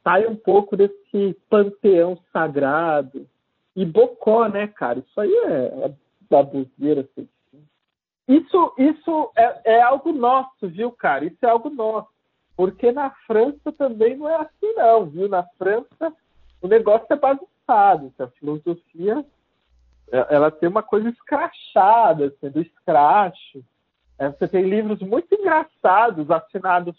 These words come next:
por, por intelectuais, sabe? Assim, então isso é algo, é, essa, é, essa coisa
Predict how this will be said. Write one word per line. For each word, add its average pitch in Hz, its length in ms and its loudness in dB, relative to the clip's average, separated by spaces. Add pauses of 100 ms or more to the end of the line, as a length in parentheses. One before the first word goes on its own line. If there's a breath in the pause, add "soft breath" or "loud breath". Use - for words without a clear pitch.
por, 160 320 2 (540)
por 196 140 -2
intelectuais, 202 1000 0 (680)
sabe? 175 200 -2 (200)
Assim, 135 500 -12 (560)
então 180 260 0
isso - 160 -8
é 320 40 2
algo, 262 400 0
é, 170 240 2
essa, 165 600 0 (1400)
é, - 260 -14
essa - 180 -16
coisa 160 540 -2